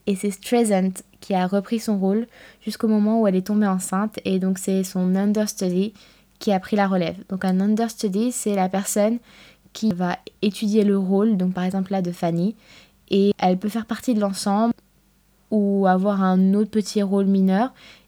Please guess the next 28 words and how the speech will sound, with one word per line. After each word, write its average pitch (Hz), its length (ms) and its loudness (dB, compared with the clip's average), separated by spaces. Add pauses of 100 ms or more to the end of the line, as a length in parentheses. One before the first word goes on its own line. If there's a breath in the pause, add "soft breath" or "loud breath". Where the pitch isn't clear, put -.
(140)
Et 226 360 4
quand 226 520 2
la 185 340 2
personne 214 460 -2
qui 202 80 -4
a 185 60 2
le 180 100 2
rôle 208 240 2
principal 208 640 -2
ne 190 100 2
peut 185 160 -4
pas 220 160 2
être 190 180 0
là, 196 200 0 (400 soft breath)
eh 196 80 0
ben, 190 140 2
va 190 120 4
prendre 220 240 2
la, 190 400 2
la 196 180 4
relève. 180 360 2 (1300 soft breath)
Pour 226 120 -2
ce - 80 -6
qui 262 100 0
est 269 40 6
de 226 60 -2
Barbara 220 420 4
Streisand, 208 720 0